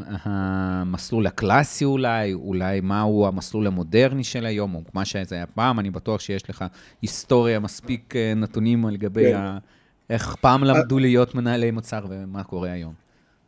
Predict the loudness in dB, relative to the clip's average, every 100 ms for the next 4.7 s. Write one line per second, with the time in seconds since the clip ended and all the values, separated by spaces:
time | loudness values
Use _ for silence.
0 | -20 -18 -20 -12 -2 -2 2 4 4 4
1 | -2 -4 -4 2 4 4 2 2 2 0
2 | 2 2 2 2 2 6 6 6 2 -6
3 | -14 -12 -2 0 2 0 0 0 -2 0
4 | 2 2 2 -2 -4 -12 -4